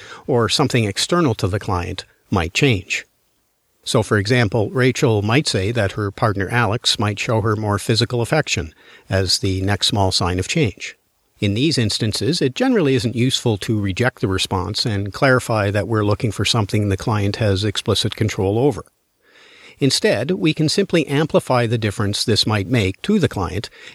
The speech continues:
and perhaps more important, ask how they might react or respond as a result. Hypothetically then,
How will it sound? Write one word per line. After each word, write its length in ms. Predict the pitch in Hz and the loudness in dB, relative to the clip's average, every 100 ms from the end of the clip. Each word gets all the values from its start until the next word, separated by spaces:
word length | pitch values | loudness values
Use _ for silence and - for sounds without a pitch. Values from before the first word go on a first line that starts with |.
| - | 0
and 140 | 135 | 0
perhaps 400 | 147 127 143 - | 2 0 0 -2
more 180 | 147 120 | 0 2
important, 520 | 117 160 135 101 101 - - _ | 0 0 -2 -2 -8 -12 -20 _
ask 240 | 156 139 - | -2 0 0
how 100 | 120 | 0
they 100 | 117 | 2
might 240 | 101 104 | 0 -2
react 500 | 104 110 107 95 - - | -2 -2 -2 -4 -6 -6
or 160 | 113 95 | 0 2
respond 680 | 92 - 175 160 92 80 - _ - | 2 0 2 2 0 -4 -14 _ -4
as 180 | 95 92 | -2 0
a 60 | 95 | 0
result. 500 | 95 139 - - - _ _ _ _ _ _ _ - | 2 2 0 -4 -18 _ _ _ _ _ _ _ -4
Hypothetically 720 | 120 - - 147 151 113 98 | -2 -2 -2 0 2 0 -2
then, 260 | 98 160 | 0 -2